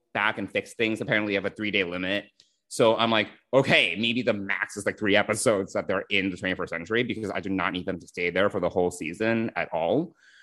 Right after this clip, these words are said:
Um, that was just, that was extremely disappointing to me because it's been so, I can't even, it's been so overdone. Like,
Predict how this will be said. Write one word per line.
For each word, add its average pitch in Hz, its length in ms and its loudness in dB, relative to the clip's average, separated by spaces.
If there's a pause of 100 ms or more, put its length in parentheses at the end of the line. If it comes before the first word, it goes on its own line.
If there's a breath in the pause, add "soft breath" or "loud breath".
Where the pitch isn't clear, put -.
(300 loud breath)
Um, 117 560 6 (1300)
that 156 280 4
was 170 140 6
just, 160 400 0 (520)
that 175 140 8
was 190 140 4
extremely 104 1040 4
disappointing 80 680 -8
to 85 100 -10
me 80 180 -4
because 98 320 0
it's - 220 -8
been 101 160 2
so, - 500 2
I 123 80 4
can't 147 300 2
even, 104 420 0 (500)
it's 123 160 -4
been 127 140 4
so 123 240 6
overdone. 95 400 -4 (340)
Like, 98 360 2